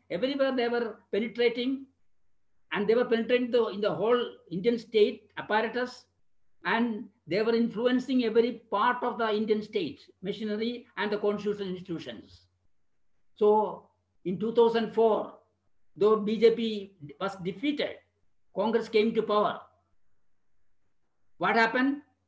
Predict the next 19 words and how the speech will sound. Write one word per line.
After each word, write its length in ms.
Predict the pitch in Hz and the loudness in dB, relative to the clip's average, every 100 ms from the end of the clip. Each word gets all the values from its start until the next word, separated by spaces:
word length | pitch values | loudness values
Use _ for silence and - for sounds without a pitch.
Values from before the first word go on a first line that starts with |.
| _ _ _ _ _ - | _ _ _ _ _ -2
Instead 320 | 170 226 - | 0 0 0
of 260 | 254 262 - - _ _ _ _ _ - - - - - _ - | 2 2 -2 -12 _ _ _ _ _ -20 -20 -20 -20 -20 _ -2
making 480 | 214 247 277 269 | 0 2 4 4
rectifications, 1040 | 220 220 277 247 277 277 - 175 - - _ _ _ _ _ _ _ _ _ _ _ _ - | 2 -2 -2 -4 2 2 0 -6 -10 -14 _ _ _ _ _ _ _ _ _ _ _ _ -8
reducing 480 | 160 220 302 277 269 | -4 0 0 2 2
the 60 | |
influence 500 | 262 262 262 269 269 | 2 2 0 0 0
of 160 | 269 233 | 0 0
R 220 | 226 247 | 2 2
S 140 | 254 | -2
S, 260 | - - _ _ _ _ _ _ _ 156 | -8 -14 _ _ _ _ _ _ _ 0
R 140 | 226 | 0
S 160 | 247 247 | 0 -2
S 40 | |
Parivar 440 | 247 254 226 143 - - _ | -2 0 0 -2 -10 -20 _
in 100 | 190 | -6
the 100 | 214 | -2
state 300 | 233 240 240 | 0 2 2
apparatus 640 | 254 262 247 233 285 - | 0 -2 -2 -2 -8 -16